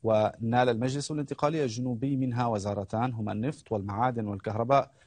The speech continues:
في حين سلمت وزارة الدفاع لشخصية توافقية جنوبية، وهو أحد قادة الجيش الوطني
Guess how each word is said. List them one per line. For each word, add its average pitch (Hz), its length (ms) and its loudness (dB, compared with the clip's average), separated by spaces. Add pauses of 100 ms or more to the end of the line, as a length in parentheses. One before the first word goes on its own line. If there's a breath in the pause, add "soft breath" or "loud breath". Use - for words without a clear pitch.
(120 soft breath)
في 147 160 0
حين 170 440 -2
سلمت 117 680 -2
وزارة 113 520 0
الدفاع 110 380 2
لشخصية 117 640 -2
توافقية 123 720 0
جنوبية، 98 600 0 (300 soft breath)
وهو 131 280 4
أحد 120 460 0
قادة 123 420 0 (120)
الجيش 117 440 -2
الوطني 110 500 -2